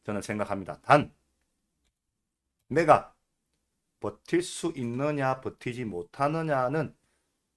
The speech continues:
에이포 용지에 열 가지를 저, 본인 스스로가 적어보세요. 내가 돈이 있느냐, 없느냐, 대출을 하게 되면은 이자를 낼 수 있느냐, 없느냐,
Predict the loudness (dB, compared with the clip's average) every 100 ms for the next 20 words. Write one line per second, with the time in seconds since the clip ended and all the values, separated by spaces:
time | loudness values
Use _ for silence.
0 | _ _ -4 -4 -4 -2 0 0 -4 -10
1 | -14 -12 -2 -2 -2 _ _ -8 -6 -6
2 | _ 0 0 0 -8 -10 -12 -18 -10 -8
3 | -8 -10 -10 -10 -10 -4 -4 -4 _ -6
4 | -2 -2 -4 -12 -8 -8 -10 _ _ _
5 | _ _ _ -18 -16 -12 -10 -8 -10 -10
6 | -8 -6 -8 -8 -14 -14 -14 -10 -10 -10
7 | _ _ -12 -12 -10 -8 -4 -2 -4 -4
8 | -8 -8 -10 -10 -10 -8 -8 -8 -12 -6
9 | -4 -2 -4 -6 -8 -14 -16 -10 -8 -6
10 | -4 -2 -2 -6 -10 -8 -8 -10 -6 0
11 | 0